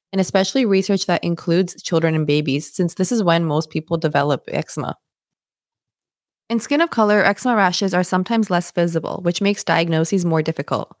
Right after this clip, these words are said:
Most people think of eczema as a dry, red, and itchy rash, which is how it appears in light skin. But in dark skin and dark brown skin, redness can be difficult to see, and eczema flare-ups tend to look like a darker brown purple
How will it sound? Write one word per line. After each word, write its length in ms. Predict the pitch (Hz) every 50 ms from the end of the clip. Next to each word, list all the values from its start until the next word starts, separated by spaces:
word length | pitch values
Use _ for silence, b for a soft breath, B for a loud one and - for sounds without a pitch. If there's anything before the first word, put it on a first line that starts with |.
| _ _ _ _ _ _ _ -
Most 180 | 202 208 220 -
people 240 | - 262 - 269 262
think 240 | - 226 214 208 220
of 80 | 196
eczema 400 | 175 170 - - - 185 180 - -
as 140 | 165 165
a 80 | 170 165
dry, 540 | 156 160 175 175 170 170 170 175 175 175 -
red, 340 | - 165 160 160 160 165 160
and 220 | - - 160 -
itchy 260 | - 160 - - 165 151
rash, 400 | 151 143 135 - 143 143 - -
which 180 | - 165 170 -
is 80 | 170 165
how 220 | 175 170 170 180
it 60 | 185
appears 420 | 185 - - 175 165 165 170 160 165
in 100 | 156 151
light 240 | 147 143 139 -
skin. 380 | - - - 151 - - - - _ _ _ _ _ _ b b b b -
But 100 | 185 175
in 120 | 175 175 160
dark 220 | 160 165 180 180
skin 300 | - - - 220 208 202
and 100 | 185 175
dark 220 | 170 156 160 156
brown 240 | - 165 160 165 185
skin, 400 | - - - 226 233 240 247 240 b b b b b b b -
redness 340 | 175 180 190 214 220 214 -
can 140 | - 208
be 80 | 190 185
difficult 400 | 170 175 175 - 170 165 165 165
to 100 | - 165
see, 320 | - - 165 147 - - - -
and 120 | - 175
eczema 400 | 180 175 - - 240 226 233 233
flare-ups 480 | - - 233 226 226 226 220 226 - -
tend 220 | - 214 190 185
to 140 | - 202 190
look 200 | 185 180 180 -
like 200 | 185 175 175 -
a 80 | 170
darker 440 | 160 160 185 190 196 - - 208 202
brown 340 | 185 170 180 165 165 165 160
purple 540 | - 196 196 190 - - 196 196 196 190